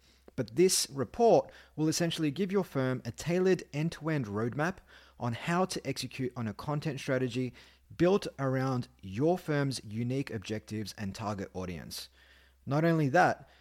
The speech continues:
but should your firm choose to engage us commercially, we offer a thirty-day guarantee. What's that exactly? Well, it means that should you engage us and for whatever reason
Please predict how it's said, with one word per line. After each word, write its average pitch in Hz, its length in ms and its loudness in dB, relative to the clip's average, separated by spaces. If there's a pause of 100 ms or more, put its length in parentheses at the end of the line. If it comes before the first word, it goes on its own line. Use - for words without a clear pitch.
(260)
but 131 120 -4
should 226 360 -4
your 170 160 6
firm 113 420 -2
choose 247 380 0
to 160 160 -2
engage 117 340 0
us 113 160 -4
commercially, 107 640 -4 (300)
we 139 160 0
offer 160 420 2
a 104 100 -6 (480)
thirty-day 151 1160 2 (280)
guarantee. 107 800 -2 (540)
What's 127 240 -4
that 147 160 2
exactly? 175 580 2 (440)
Well, 190 400 2 (100)
it 127 80 -4
means 165 300 2
that 147 160 4
should 214 340 -4
you 214 100 2
engage 143 400 2
us 139 480 -2
and 131 160 -6
for 143 100 -8
whatever 185 380 4
reason 139 460 2